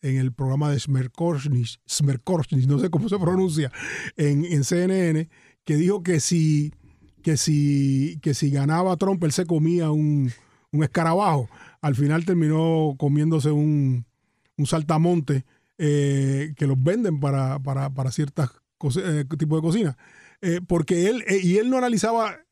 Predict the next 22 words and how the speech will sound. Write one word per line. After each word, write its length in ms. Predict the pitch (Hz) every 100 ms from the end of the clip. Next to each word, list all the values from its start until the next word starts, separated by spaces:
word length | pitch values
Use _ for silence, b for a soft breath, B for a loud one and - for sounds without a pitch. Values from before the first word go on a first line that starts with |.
| -
esa, 420 | 180 185 196 185
la, 220 | 160 175
la 120 | 156
encuesta 600 | 143 139 175 - 185 175 - B B
regular, 320 | - 156 226 208
él 60 |
era, 140 | 202 214
él 140 | 190
era 180 | 214 226
un 120 | 220
analizador 460 | 214 208 185 202 214
de 120 | 196
las 160 | 180 147
encuestas, 800 | 143 131 202 208 - 220 190 - b b -
de 100 | 151
todas 220 | 226 233
las 160 | 226
encuestas, 480 | 220 190 220 175 165
un 140 | 156 170
poco 160 | 180
las 100 | 175
tendencias 580 | - 156 175 208 180 185